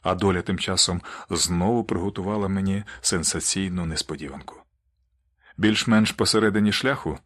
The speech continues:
в якомусь лісочку, ми всілися на пеньках, щоб відпочити. Я спитав Леона з цікавістю,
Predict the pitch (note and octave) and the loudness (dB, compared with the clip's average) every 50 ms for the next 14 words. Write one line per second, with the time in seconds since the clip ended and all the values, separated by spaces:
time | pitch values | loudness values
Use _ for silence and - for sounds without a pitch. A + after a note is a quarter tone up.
0 | - - - - - - E2 D#2 - - F2+ D#2+ D#2+ E2 D#2+ - - D#2+ D#2 D#2+ | -20 -20 -20 -14 -6 -2 -2 -2 -2 -2 -2 -2 -2 -2 -2 -2 -2 -2 -2 0
1 | - - - C#3+ C#3 - - - C3+ C3+ C3+ - - - - - - - - - | 0 0 0 -2 -4 -4 -6 -6 -6 -8 -8 -10 -16 -18 -18 -16 -16 -12 -6 -2
2 | A2+ C#3 C#3+ - - - C#3 C3 C3 B2+ - - A2 F#2+ F#2+ F#2 - G2 F#2+ - | -2 0 2 2 2 2 0 0 -2 0 0 0 0 -2 -2 -2 -4 -4 -4 -4
3 | - - A2+ A#2 - - - - - - - - - F2+ E2 F2 - - F#2 - | -6 -6 -6 -6 -6 -6 -8 -10 -10 -12 -12 -8 -6 -6 -6 -6 -6 -8 -8 -6
4 | - D2 - - - D#2+ E2 - - - _ _ _ _ _ _ _ - G2 A2 | -6 -8 -10 -12 -12 -16 -16 -16 -20 -20 _ _ _ _ _ _ _ -4 -2 -2
5 | - - - A2 - A#2+ A2 G#2 G2 F#2+ G2+ G#2 G#2 G2+ G2 F2+ - - F#2+ - | -2 -2 -4 -4 -4 -2 -2 0 0 0 0 0 0 0 0 0 -2 -4 -4 -4
6 | - G#2+ G2 F#2 F2 - - - F#2+ | -4 -4 -2 -2 -2 -2 -2 -2 -4